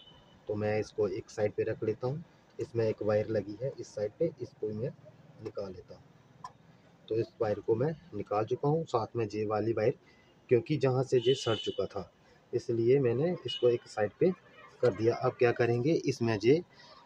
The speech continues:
दो पत्तियाँ लगी होती हैं, इन पत्तियों को आपने सीधा कर लेना है थोड़ा इस प्रकार से। तो आपने इस प्रकार से इस coil को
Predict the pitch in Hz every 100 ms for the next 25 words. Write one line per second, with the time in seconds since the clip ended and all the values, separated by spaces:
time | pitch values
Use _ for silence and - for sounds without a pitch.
0 | - 107 117 120 - 135 143 131 131 127
1 | 131 165 160 160 120 - 135 123 123 107
2 | 120 156 - 104 107 104 101 101 104 113
3 | 113 139 180 - - - - - - 104
4 | 104 107 - 180 175 - - - 107 104
5 | 104 127 - 139 120 - 95 98 - -
6 | - - 92 95 156